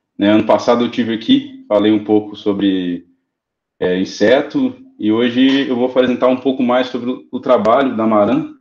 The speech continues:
pensando na saúde ambiental. Maran é a empresa que eu trabalho, é a empresa que eu sou sócio também, e eu sou doutor em ecologia pelo F M G, me formei em dois mil e dezesseis, né, tô agora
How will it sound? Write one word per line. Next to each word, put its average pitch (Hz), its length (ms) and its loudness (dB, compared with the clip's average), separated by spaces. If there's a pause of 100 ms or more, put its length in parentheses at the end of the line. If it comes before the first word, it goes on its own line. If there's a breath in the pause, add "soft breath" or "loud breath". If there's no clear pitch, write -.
(460)
pensando 131 760 4
na 135 100 4
saúde 139 460 4
ambiental. 127 420 4
Maran 123 300 2
é 127 60 2
a - 20 0
empresa 117 360 -2
que 107 80 -8
eu 104 80 -2
trabalho, 113 600 0 (720)
é 98 280 4
a 95 40 -2
empresa 101 300 -2
que 101 60 -12
eu 101 40 -8
sou 101 140 -4
sócio - 400 -4
também, 104 340 0 (760)
e 98 920 0 (120)
eu 98 140 -6
sou 113 180 -6
doutor 117 380 2
em 127 280 2
ecologia 110 560 -2
pelo 110 280 -2
F 110 160 -4
M 107 160 0
G, 127 360 -4 (280)
me 104 40 -6
formei 107 280 0
em 117 40 -4
dois 117 140 0
mil 117 80 0
e 113 60 -4
dezesseis, 101 1000 -8
né, 101 180 -2
tô 101 260 -2
agora 104 520 2